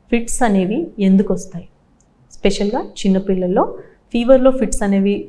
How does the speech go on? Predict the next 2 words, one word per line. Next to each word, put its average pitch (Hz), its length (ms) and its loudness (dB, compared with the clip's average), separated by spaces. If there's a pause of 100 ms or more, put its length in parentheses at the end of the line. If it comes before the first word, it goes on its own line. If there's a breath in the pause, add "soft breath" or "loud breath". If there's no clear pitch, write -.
(140)
సాధారణమైనప్పటికీ 190 1160 0 (420 loud breath)
అవి 202 560 0